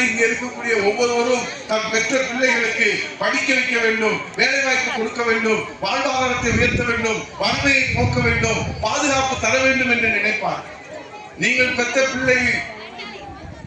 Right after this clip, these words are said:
உங்களுக்கு எப்படி பெரிதோ, அதே போலதான் இங்க இருப்பவர்கள் ஒவ்வொருவருடைய பிள்ளையும் அவர்களுக்கு பெரிது. ஆகவே வணக்கத்துக்குரியவர்களை, இந்த பாரபட்சத்தை எல்லாம் நாம் முறியடிக்க வேண்டும் என்று சொன்னால், வருகிற ரெண்டாயிரத்தி இருபத்தி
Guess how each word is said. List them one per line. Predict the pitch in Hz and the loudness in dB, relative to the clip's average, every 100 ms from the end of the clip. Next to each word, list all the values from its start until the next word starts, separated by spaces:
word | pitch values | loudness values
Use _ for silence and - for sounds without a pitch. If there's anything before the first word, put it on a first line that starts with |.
| - - - 202 | -12 -10 -6 -2
உங்களுக்கு | 233 262 247 233 247 | 2 2 2 2 2
எப்படி | 240 262 254 240 | 2 2 2 2
பெரிதோ, | 226 254 269 285 294 285 - - - - - - | 2 4 4 4 2 0 -4 -6 -6 -6 -4 -2
அதே | 196 247 214 | 2 4 4
போலதான் | 233 226 220 208 202 | 2 2 2 0 2
இங்க | 196 196 | 2 2
இருப்பவர்கள் | - 247 233 214 208 202 | 2 0 0 0 2 2
ஒவ்வொருவருடைய | 262 262 254 233 214 202 | 4 2 2 2 0 0
பிள்ளையும் | 247 269 285 240 | 0 2 2 2
அவர்களுக்கு | 233 240 247 156 151 | 2 2 0 -2 -4
பெரிது. | 170 147 - - 123 - - - - - | -4 -6 -8 -12 -14 -14 -14 -14 -16 -6
ஆகவே | 160 196 202 175 | -2 2 2 2
வணக்கத்துக்குரியவர்களை, | 170 220 226 220 - 202 202 190 185 180 | 0 0 -2 -4 -4 -2 0 2 2 2
இந்த | 170 139 | 0 0
பாரபட்சத்தை | 190 233 233 214 220 214 202 | 0 0 0 0 0 0 0
எல்லாம் | 202 220 226 233 - - - - - | 2 2 0 -4 -8 -10 -12 -12 -2
நாம் | 180 - 175 | 0 2 2
முறியடிக்க | 240 262 - - 202 190 | 2 4 2 2 2 2
வேண்டும் | 247 240 226 | 2 2 0
என்று | 208 196 - | 0 0 -2
சொன்னால், | 185 185 180 147 - - - - | -2 0 0 0 -6 -12 -12 -4
வருகிற | 175 226 226 202 202 | 2 4 4 4 2
ரெண்டாயிரத்தி | 240 269 262 247 233 226 | 2 2 2 2 0 2
இருபத்தி | 262 262 254 | 4 2 2